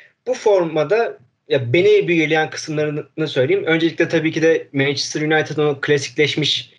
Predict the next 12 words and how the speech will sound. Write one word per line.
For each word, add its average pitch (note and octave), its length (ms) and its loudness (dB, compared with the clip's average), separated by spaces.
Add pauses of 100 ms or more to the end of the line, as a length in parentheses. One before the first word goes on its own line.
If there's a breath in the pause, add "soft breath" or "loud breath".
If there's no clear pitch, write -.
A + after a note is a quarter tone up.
(180 soft breath)
Sharp D#3+ 500 0
sponsorluğu C#3 1040 -2
formayı B2+ 380 0
daha D3+ 420 0 (180)
da A#2 260 0
çekici A#2+ 400 -6
kılıyor. C3+ 400 0 (840 soft breath)
Bir G3 100 2
de A3+ 140 4
formanın G3+ 440 2
arka F3+ 380 0
planında E3 680 0